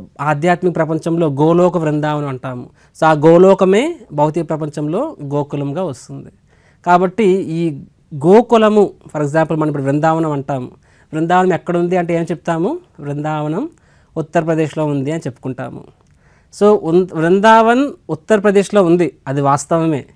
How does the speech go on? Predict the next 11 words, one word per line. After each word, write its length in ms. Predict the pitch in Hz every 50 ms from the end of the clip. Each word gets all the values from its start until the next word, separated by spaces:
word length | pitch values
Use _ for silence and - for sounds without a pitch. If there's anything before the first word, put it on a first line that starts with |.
| _ _ _ _ _ _ _ _ _ -
కానీ 280 | 160 170 180 208 226
వృందావన్ 840 | 202 165 165 165 175 180 185 190 196 202 202 208 175 143 185 262 277 _ _ _ _ _ _ _ _ _ -
ఉత్తరప్రదేశ్కి 880 | 160 143 _ _ - 185 180 170 190 180 175 185 180 170 190 185 - 165
చెందింది 340 | 156 156 151 156 156 156 151
కాదు. 380 | 135 139 139 135 127 127 - - _ _ _ _ _ _ _ _ _ _ _ _ _ _ _ _ _ _ _ -
బృందావనం 480 | 139 135 143 143 156 156 160 160 165 160
అనేది 360 | 156 151 151 156 156 170 247 285 277 - - _ _ _ _ _ -
యాక్చువల్గా 720 | - 139 _ _ - - 165 160 165 170 175 208 214 -
అది 360 | 151 147 139 160 220 285 320 311 _ _ _ _ _ _ _ -
ఆధ్యాత్మిక 680 | 123 127 147 147 143 147 170 175 170 175 - 160 156 147
ప్రపంచమే, 580 | 147 143 - 147 143 139 - 135 135 131 -